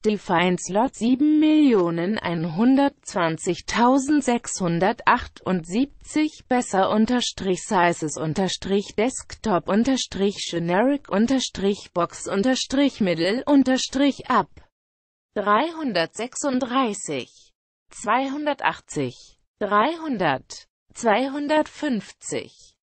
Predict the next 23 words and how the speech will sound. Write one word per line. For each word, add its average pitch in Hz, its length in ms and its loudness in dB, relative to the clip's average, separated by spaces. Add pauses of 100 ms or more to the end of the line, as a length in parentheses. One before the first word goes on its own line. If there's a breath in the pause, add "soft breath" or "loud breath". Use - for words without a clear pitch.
D 180 280 4
I 185 200 -4
V 208 420 2
G 185 300 2
P 190 340 0
T 180 260 -2
A 180 140 0
D 170 220 -2
eins 208 420 0
fünf 220 380 -4
null 180 360 2
drei 160 280 0
drei 185 400 0
neun 165 460 2
eins 160 340 -2
sieben 277 360 2
vier 220 300 0
drei 208 460 0
eins 208 340 -2
eins 190 460 -2
zwei 165 320 0
minus 185 500 0
null. 170 480 2